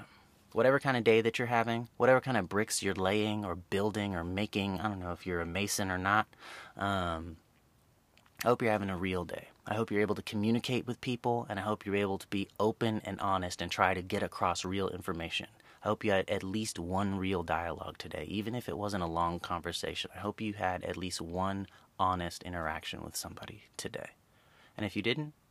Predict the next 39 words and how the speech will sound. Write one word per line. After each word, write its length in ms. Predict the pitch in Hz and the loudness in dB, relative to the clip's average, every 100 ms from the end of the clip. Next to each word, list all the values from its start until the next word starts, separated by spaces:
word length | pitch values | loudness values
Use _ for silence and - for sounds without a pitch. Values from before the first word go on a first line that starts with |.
| _ _ - | _ _ -2
I 80 | |
hope 160 | 117 180 | 0 0
there's 140 | - | -4
still 160 | - 151 | 0 0
time, 320 | - 170 92 - _ | 0 -4 -6 -14 _
'cause 160 | - 101 | -6 -2
you 120 | 110 | 0
might, 220 | 117 123 - | -2 -2 -6
you 140 | 123 | -6
know, 160 | 123 135 - | -6 -8 -14
still 260 | - 127 | -4 -2
be 180 | 123 127 | 0 0
able 140 | 127 120 | 0 0
to 60 | |
do 200 | 117 139 | -2 0
it, 100 | 104 - - | 0 -2 -4
even 260 | 113 120 | -2 0
if 140 | 117 120 | -4 -6
it's 120 | - | -6
with 100 | 117 | -4
a 20 | |
stranger. 400 | 113 107 87 - - - - - - - - - | 0 0 0 -4 -18 -20 -20 -18 -18 -18 -20 -10
But, 160 | 82 82 | -8 -6
um, 260 | 82 - - _ _ _ - | -8 -14 -20 _ _ _ -6
hope 160 | 135 139 | -2 2
you 60 | |
had 80 | 131 | 2
a 60 | 117 | 4
real 220 | 113 110 | 2 2
day, 280 | 104 101 98 - - _ - | 4 2 0 -10 -20 _ -14
and 100 | - | -6
I 40 | 104 | 0
hope 160 | 117 | 0
this 140 | - 107 | 0 2
idea 560 | 98 90 101 104 110 - | 2 0 0 2 0 -4
of 140 | 95 | -6
the 60 | 92 | -6
ten 280 | - 104 104 | -4 -4 -4
four 420 | - 98 110 | -2 0 0